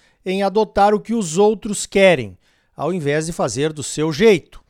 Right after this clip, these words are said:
É claro que o cumprimento de leis é inegociável, mas medições e certificações têm custo e não é barato. Quem vai pagar essa conta, com certeza, será o produtor. Paga a conta e continua com a imagem de vilão.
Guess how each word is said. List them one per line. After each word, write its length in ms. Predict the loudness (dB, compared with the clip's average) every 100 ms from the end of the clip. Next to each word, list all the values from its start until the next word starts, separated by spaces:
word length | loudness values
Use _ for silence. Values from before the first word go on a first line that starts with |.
| _ -4
É 120 | -2 -2
claro 480 | -4 -4 -2 -4
que 100 | -6
o 60 | -10
cumprimento 640 | -10 -10 -8 -8 -8 -10
de 100 | -6
leis 380 | -2 0 0 -2
é 340 | -2 -2 -4
inegociável, 1300 | -8 -8 -8 -6 -6 -4 -4 -2 2 4 2 -2 -20 _ _
mas 340 | -8 -8 -6
medições 680 | -4 -4 -2 -6 -4 -4 -4
e 60 | -6
certificações 840 | -8 -8 -10 -6 -4 -4 -4 -6
têm 180 | -6 -6
custo 560 | -4 -2 -2 -4 -10 -12 _ _
e 220 | -6 -2 0
não 260 | 0 0
é 320 | 2 2 0
barato. 540 | 0 0 0 -2 _ _ -2
Quem 180 | 0 2
vai 120 | 2
pagar 300 | 2 0 2
essa 240 | 2 0 -4
conta, 340 | -2 -2 -4
com 140 | -8
certeza, 480 | -6 -6 -6 -6 -4
será 300 | -4 -2 -2
o 60 | -2
produtor. 680 | -4 -6 -8 -6 -2 -2 -4 _ -2
Paga 300 | 0 4 2
a 40 |
conta 460 | 4 6 6 6 2
e 20 |
continua 640 | 0 0 0 0 4 4
com 100 | 4
a 60 | 0
imagem 360 | 2 2 0
de 120 | -2 -2
vilão. 480 | 2 6 4 2